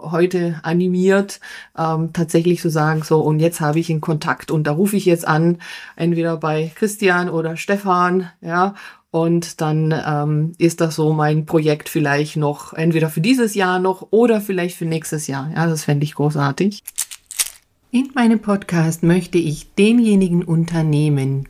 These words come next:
die attraktive Arbeitgeber sind, die Möglichkeit geben, ihre offenen Stellenanzeigen hier zu präsentieren. Und natürlich ist Katzenmeier Leasing ein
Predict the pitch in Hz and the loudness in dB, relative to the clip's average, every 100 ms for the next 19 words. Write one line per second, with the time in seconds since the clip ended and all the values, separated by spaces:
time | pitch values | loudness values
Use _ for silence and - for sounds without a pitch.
0 | - 202 226 - 226 262 - 285 285 240 | 0 2 2 0 -2 -2 -4 -6 -2 -2
1 | 240 226 180 180 175 170 170 151 151 151 | 0 -2 -2 0 0 0 0 0 2 0
2 | 156 135 135 156 165 - - - - 202 | -2 -2 0 0 -2 -10 -20 -20 -2 4
3 | 202 202 185 185 311 294 214 - 160 156 | 4 4 2 2 2 0 -4 -2 0 0
4 | 165 143 139 147 170 208 214 - 196 247 | -2 0 0 2 4 2 0 -2 2 2
5 | 233 226 - 226 247 214 202 196 208 226 | 2 0 0 0 2 4 4 2 2 4
6 | 214 - 143 160 143 131 143 143 170 214 | 2 0 -4 -2 -4 -4 -2 -2 0 -2
7 | 214 170 160 147 143 139 143 202 170 151 | -2 -6 -2 -2 -2 -4 0 2 2 0
8 | 190 - - - - - 233 254 247 208 | -4 -10 -20 -20 -10 2 4 4 2 2
9 | 202 - 247 233 160 170 151 180 170 - | 0 0 0 2 0 -2 -2 -2 -2 -10
10 | - 226 - 180 151 143 139 135 135 139 | -10 -10 -4 0 2 2 -2 -4 -4 -6
11 | 147 156 190 196 147 151 | -2 0 0 0 -6 -6